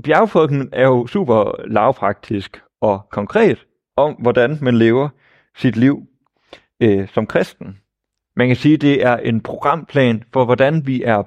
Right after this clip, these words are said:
borgere i Guds nye rige. Altså, hvordan vi skal leve vores liv i lyset af Guds nye virkelighed, som brød ind i menneskers gamle virkelighed,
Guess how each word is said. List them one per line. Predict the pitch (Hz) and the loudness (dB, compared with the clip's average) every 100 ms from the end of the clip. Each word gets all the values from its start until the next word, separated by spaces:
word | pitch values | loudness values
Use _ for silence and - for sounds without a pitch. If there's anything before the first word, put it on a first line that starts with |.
| - | -2
borgere | 113 143 180 139 107 98 | 2 4 4 2 0 -2
i | - 123 107 | 0 0 0
Guds | - 147 180 - - | 2 2 2 -6 -4
nye | 131 139 170 | 0 0 -2
rige. | 139 123 135 160 - _ _ - - _ _ | -4 -4 -6 -10 -16 _ _ -20 -20 _ _
Altså, | - 139 | 0 2
hvordan | 147 165 | 2 2
vi | 175 | 0
skal | - 147 | 0 0
leve | 139 165 190 | 4 4 2
vores | 151 131 - - | 0 -4 -6 -8
liv | 147 190 - _ _ _ _ - | -2 -2 -4 _ _ _ _ -4
i | 139 | 0
lyset | 165 160 - 127 | 2 0 -2 -6
af | - 117 | -2 0
Guds | - 208 220 - | 2 2 2 0
nye | 131 127 | 0 2
virkelighed, | 123 135 131 113 117 - | 2 0 0 0 0 0
som | - 123 120 110 _ | -2 -2 -2 -6 _
brød | - 151 143 | -2 0 0
ind | 156 165 165 _ _ | -2 -2 -4 _ _
i | - 120 113 | -2 0 0
menneskers | 117 135 180 - 90 - - | 0 0 0 -4 -8 -10 -10
gamle | - 127 202 165 | -4 0 2 2
virkelighed, | 110 110 110 104 101 | 0 -2 -4 -4 -4